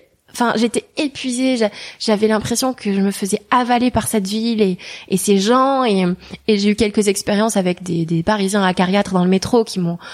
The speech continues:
juste, euh, collé des baffes. En fait, j'ai, j'étais tellement, euh, habituée à être entourée de, de gens, euh, tranquilles, doux, bienveillants, tout, tout, tout ce que, en fait, Paris n'est pas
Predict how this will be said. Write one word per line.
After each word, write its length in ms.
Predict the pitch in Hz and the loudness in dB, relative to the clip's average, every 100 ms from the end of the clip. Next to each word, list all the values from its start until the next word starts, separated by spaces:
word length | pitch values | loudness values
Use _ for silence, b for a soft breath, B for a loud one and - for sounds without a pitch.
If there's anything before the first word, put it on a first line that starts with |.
| B | B
juste, 320 | B 214 - 185 | B 0 0 -4
euh, 160 | 175 - - | -4 -8 -2
collé 240 | 214 220 | 0 2
des 120 | 180 | 2
baffes. 360 | 156 190 277 - | 2 0 -2 -4
En 80 | 196 | -2
fait, 200 | 190 180 | -2 -2
j'ai, 220 | 180 160 | -4 -2
j'étais 280 | 190 185 190 | 0 0 0
tellement, 400 | 254 262 269 247 | 0 0 2 2
euh, 280 | 214 202 202 _ _ _ _ - | 2 0 -2 _ _ _ _ -6
habituée 500 | - 220 233 - 262 | -2 0 -2 -2 0
à 120 | 247 190 | 2 2
être 160 | - | 0
entourée 340 | 233 247 247 240 | -2 0 0 0
de, 340 | 196 190 185 B B B B B | 2 2 0 B B B B B
de 180 | 185 202 | 2 4
gens, 280 | 226 240 190 | 4 2 2
euh, 160 | 170 170 _ | 2 0 _
tranquilles, 560 | - 262 - 233 233 202 | -6 -4 -4 -4 -2 0
doux, 280 | 185 233 220 | 2 2 2
bienveillants, 560 | 208 214 220 208 214 | 0 0 0 -2 -4
tout, 180 | - - _ - - _ _ - | -6 -12 _ -20 -20 _ _ -10
tout, 140 | - | -10
tout 140 | - 339 | -6 -6
ce 140 | - | -4
que, 120 | - | 0
en 120 | 220 202 | 0 0
fait, 320 | 247 - 214 | -2 0 0
Paris 360 | - 208 214 | 0 0 2
n'est 140 | 247 202 | 2 2
pas 320 | - 240 247 | 0 -4 -4